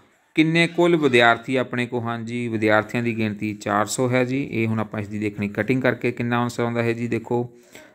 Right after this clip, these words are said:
ਜ਼ੀਰੋ ਦੇ ਨਾਲ ਇਹ ਦੇਖੋ ਜ਼ੀਰੋ ਕੈਂਸਲ ਹੋ ਜਾਏਗਾ। ਨੌ ਦੇ ਪਹਾੜੇ ਵਿੱਚ ਛੱਤੀ ਕੱਟਿਆ ਜਾਏਗਾ ਚਾਰ 'ਤੇ, ਚਾਰ ਦੇ ਪਹਾੜੇ ਵਿੱਚ ਚਾਰ ਸੌ ਕੱਟਿਆ ਜਾਏਗਾ ਸੌ 'ਤੇ। ਤੇ ਆਪਣੇ ਕੋਲ ਆਨਸਰ ਆ ਗਿਆ ਹੈ ਜੀ ਸੌ। It mean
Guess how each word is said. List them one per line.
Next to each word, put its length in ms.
ਜ਼ੀਰੋ 400
ਦੇ 120
ਨਾਲ 380
ਇਹ 220
ਦੇਖੋ 440
ਜ਼ੀਰੋ 300
ਕੈਂਸਲ 340
ਹੋ 100
ਜਾਏਗਾ। 520
ਨੌ 320
ਦੇ 100
ਪਹਾੜੇ 340
ਵਿੱਚ 380
ਛੱਤੀ 340
ਕੱਟਿਆ 300
ਜਾਏਗਾ 320
ਚਾਰ 380
'ਤੇ, 380
ਚਾਰ 260
ਦੇ 160
ਪਹਾੜੇ 300
ਵਿੱਚ 280
ਚਾਰ 300
ਸੌ 180
ਕੱਟਿਆ 340
ਜਾਏਗਾ 420
ਸੌ 460
'ਤੇ। 280
ਤੇ 260
ਆਪਣੇ 300
ਕੋਲ 160
ਆਨਸਰ 280
ਆ 120
ਗਿਆ 140
ਹੈ 160
ਜੀ 300
ਸੌ। 600
It 160
mean 320